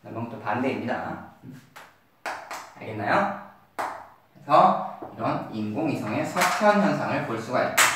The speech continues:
그다음 세 번째 뭐가 있느냐? 세 번째, 코리올리 효과라는 게 있어요.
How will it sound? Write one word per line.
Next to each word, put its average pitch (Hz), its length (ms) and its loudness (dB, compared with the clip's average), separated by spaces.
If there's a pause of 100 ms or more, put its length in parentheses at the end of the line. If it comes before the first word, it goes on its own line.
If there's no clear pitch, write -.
(400)
그다음 180 280 10
세 - 240 6
번째 185 560 10
뭐가 143 200 8
있느냐? - 680 4 (840)
세 160 140 2
번째, 135 440 4 (540)
코리올리 208 1500 8 (1900)
효과라는 175 640 8
게 117 60 -6
있어요. - 220 -12